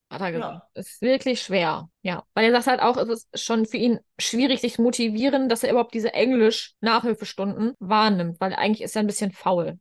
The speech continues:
Speaker 2: Fühl ich ein bisschen.
Speaker 1: Er muss sich halt ein bisschen dazu zwingen, so selber in den Arsch treten, so, weißt du? Ja. Und er erzählt, dass er joggen geht, meistens sehr früh morgens.
Speaker 2: Ja, ich glaub, bei Tageslicht wird auch irgendwann schwierig, ne? Weil danach hast du dann nicht nur einen Jogger, sondern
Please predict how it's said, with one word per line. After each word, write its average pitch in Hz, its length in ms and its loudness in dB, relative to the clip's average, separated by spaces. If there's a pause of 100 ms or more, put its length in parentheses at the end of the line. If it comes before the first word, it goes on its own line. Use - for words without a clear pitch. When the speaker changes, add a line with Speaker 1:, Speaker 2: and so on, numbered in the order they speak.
Speaker 2:
Fühl 202 240 -12
ich 185 80 -12
ein 202 60 -18
bisschen. 196 340 -14
Speaker 1:
Er 220 100 2
muss 226 140 4
sich 214 120 0
halt 214 120 2
ein - 20 -2
bisschen 208 200 2
dazu - 380 -4
zwingen, 190 260 -2
so 160 80 -8
selber 180 200 0
in 165 60 0
den - 60 -6
Arsch 175 200 -2
treten, - 280 -6
so, - 80 -8
weißt - 220 -6
du? 349 220 -6
Ja. 180 300 -2
Und 320 260 4
er 240 80 4
erzählt, 254 220 2
dass 220 120 0
er 196 60 2
joggen 220 240 2
geht, 226 320 2
meistens 196 300 -4
sehr 190 140 2
früh - 140 -8
morgens. 226 580 2 (100)
Speaker 2:
Ja, 320 80 -4
ich 285 60 -6
glaub, 269 140 -4
bei 226 100 -2
Tageslicht 240 560 -6
wird 277 160 0
auch - 140 -6
irgendwann 285 300 -4
schwierig, 233 460 -6
ne? 233 160 -4
Weil 220 120 -2
danach 208 300 -4
hast 233 160 -8
du 269 60 -10
dann 262 220 -2
nicht 254 120 -10
nur 233 160 -6
einen 196 160 -6
Jogger, 262 240 -4
sondern 320 280 -6